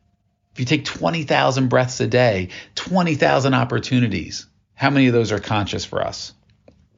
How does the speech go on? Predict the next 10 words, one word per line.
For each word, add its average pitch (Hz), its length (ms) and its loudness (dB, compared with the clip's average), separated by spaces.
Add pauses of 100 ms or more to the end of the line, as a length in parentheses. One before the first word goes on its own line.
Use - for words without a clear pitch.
(760)
Twenty, 110 600 0
thirty, 104 400 0
forty, 120 340 0
fifty 123 360 -2
if 117 120 -4
we're 120 120 0
lucky. 110 440 -2 (160)
Fifty 202 440 -2
conscious 170 420 -2
breaths - 500 0